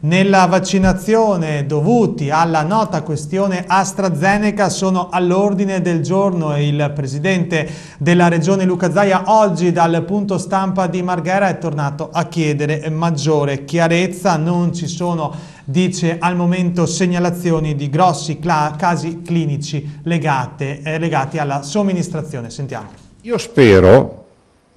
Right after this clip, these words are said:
Speaker 2: che le autorità regolatrici di controllo, insomma tutti coloro che possono dirla loro, parlo del Ministero della Salute, parlo di aifa, eh,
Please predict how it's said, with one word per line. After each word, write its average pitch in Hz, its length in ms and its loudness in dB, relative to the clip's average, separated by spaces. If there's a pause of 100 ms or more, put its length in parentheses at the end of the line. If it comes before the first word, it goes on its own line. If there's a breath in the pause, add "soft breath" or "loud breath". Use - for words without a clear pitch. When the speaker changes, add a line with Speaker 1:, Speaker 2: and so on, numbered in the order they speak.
(160)
Speaker 2:
che 127 120 8
le 120 220 10
autorità 120 640 8
regolatrici 104 800 6
di 87 100 2
controllo, 95 680 4
insomma 87 380 0
tutti - 320 0
coloro 110 340 8
che 104 160 4 (160)
possono 104 300 4
dirla 101 240 8
loro, 101 320 8
parlo 98 360 6
del 92 120 4
Ministero 87 500 4
della 95 180 8
Salute, 90 560 2
parlo 95 280 4
di 92 180 6
aifa, 95 580 4 (800 soft breath)
eh, - 340 -16